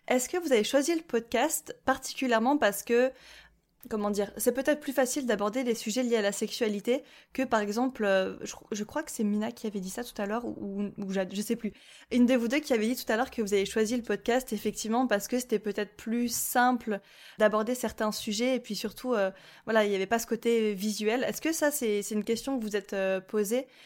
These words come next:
quand vous êtes lancé le podcast, de, on choisit le podcast parce que on peut encore garder une forme d'anonymat, parce que, euh, voilà, il y a pas la vidéo et, euh, et on peut peut-être aborder des sujets, euh, de manière plus directe dans un sens. Je sais pas si ça vous parle, ça, ou,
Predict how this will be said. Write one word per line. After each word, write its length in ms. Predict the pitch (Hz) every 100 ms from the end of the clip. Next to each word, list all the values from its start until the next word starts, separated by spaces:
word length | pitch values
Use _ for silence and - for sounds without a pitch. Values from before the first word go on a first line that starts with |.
| - -
quand 120 | 220
vous 140 | 196
êtes 140 | 214 220
lancé 200 | 220 247
le 60 |
podcast, 460 | 220 202 - 240 262
de, 220 | 214 233 254 _ _ _ _
on 80 | 214
choisit 280 | - 240 269
le 40 |
podcast 460 | 254 226 247 254 294
parce 220 | - 214
que 280 | - 233 247 254 - _
on 80 | 220
peut 160 | 233
encore 280 | 240 240 285
garder 240 | 247 220 233
une 120 | 262
forme 280 | 240 247 226
d'anonymat, 600 | 220 220 220 220 220 247 - - - _
parce 280 | - 214 -
que, 120 | -
euh, 260 | 247 247 214
voilà, 200 | 196 220
il 40 | 208
y 20 |
a 40 | 196
pas 100 | 220
la 140 | 220
vidéo 520 | 202 196 214 226 254
et, 220 | 233 202
euh, 200 | 196 185 190 - - -
et 300 | - 220 202 190
on 80 | 202
peut 160 | 214
peut-être 340 | 226 226 254 233
aborder 320 | 202 208 233
des 140 | 202
sujets, 460 | 196 208 208 240 220
euh, 40 |
de 80 | 196
manière 380 | 196 196 208 214
plus 340 | - 214 208
directe 500 | 190 196 208 220 - 196
dans 100 | 196
un 120 | 196
sens. 240 | 196 208 208
Je 60 |
sais 60 | -
pas 120 | 294
si 80 | 320
ça 140 | 240
vous 100 | 208
parle, 240 | 208 214 220
ça, 260 | - 208
ou, 280 | 208 196 190